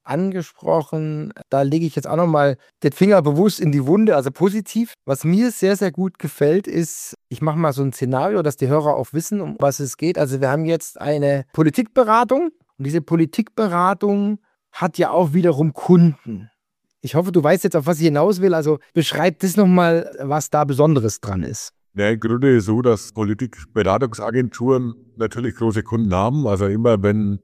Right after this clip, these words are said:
Speaker 2: ein großes Unternehmen eine Public Affairs Abteilung hat, ist das in der Regel die Schnittstelle hin zu der Politikberatungsagentur. Vom Geschäftsmodell her ist es in der Regel so, dass ein großes Unternehmen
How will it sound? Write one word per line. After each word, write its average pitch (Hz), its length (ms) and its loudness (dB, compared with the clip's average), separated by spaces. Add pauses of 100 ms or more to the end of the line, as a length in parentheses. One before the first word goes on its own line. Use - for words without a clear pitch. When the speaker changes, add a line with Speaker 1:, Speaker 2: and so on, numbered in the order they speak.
(100)
Speaker 2:
ein 98 480 -2 (380)
großes 117 340 0
Unternehmen 107 760 0 (440)
eine 95 360 -4 (100)
Public 104 280 -4
Affairs 101 300 -2
Abteilung 104 480 -4
hat, - 340 -6
ist 101 220 -8
das 98 100 -4
in 98 140 -6
der 92 80 -4
Regel 101 180 2
die 98 180 2
Schnittstelle 101 520 0
hin 95 240 2
zu 101 120 -4
der 92 140 0
Politikberatungsagentur. 110 1400 -2 (280)
Vom 90 160 -2
Geschäftsmodell 110 720 -2
her 113 220 2
ist 104 100 -4
es 104 140 -2
in 101 80 0
der 98 100 0
Regel 98 200 0
so, 110 340 0 (260)
dass 110 140 -2
ein 107 140 -2
großes 135 360 0
Unternehmen 135 680 2